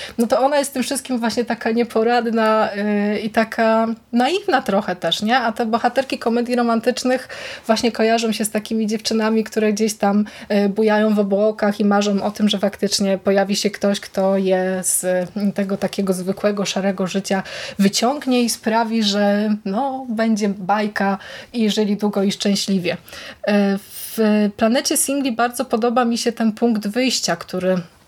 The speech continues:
właściwie nie jest niczym nowym, bo to randkowanie w internecie jest, e, w sumie też, e,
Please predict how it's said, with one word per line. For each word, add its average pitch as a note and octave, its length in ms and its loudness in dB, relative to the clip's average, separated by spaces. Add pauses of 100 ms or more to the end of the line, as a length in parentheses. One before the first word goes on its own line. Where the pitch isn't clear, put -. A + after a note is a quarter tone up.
(500)
właściwie G#3 500 2
nie G#3 140 4
jest G3+ 160 2
niczym G#3+ 300 2
nowym, G#3 340 2
bo F3+ 100 0
to F#3+ 280 0 (120)
randkowanie G3+ 720 2
w - 40 -2
internecie G#3 720 0
jest, G3+ 460 -2
e, G3+ 220 0
w - 100 -8
sumie G#3+ 280 2
też, G#3 440 0
e, G3 320 -2